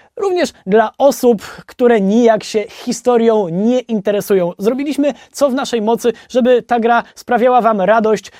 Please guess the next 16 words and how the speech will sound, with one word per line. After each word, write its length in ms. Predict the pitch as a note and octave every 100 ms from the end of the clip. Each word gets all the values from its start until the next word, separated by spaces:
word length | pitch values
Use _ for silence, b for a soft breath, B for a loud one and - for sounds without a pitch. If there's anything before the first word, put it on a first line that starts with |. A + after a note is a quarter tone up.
| B
przez 280 | - G3+
bardzo, 520 | D3+ A3 B3+ G3+ A#3 E3+
bardzo 300 | G#3+ A3 G#3
długi 400 | D3+ A#3 G#3+ G3+
czas 220 | G#3+ -
i 80 | A#3+
nie 100 | A3+
chodzi 260 | C4+ A3+
tylko 340 | - A3+ G#3 G3
o 120 | G#3
to, 140 | G#3
że 180 | F#3 G#3+
za 180 | E3+ F#3+
każdym 540 | - G#3+ G#3+ F3 G#3+
razem 380 | E3+ F#3+ G3+ G3+
rozgrywka 720 | E3 G3 D#3 D#3+ G#3+ - G#3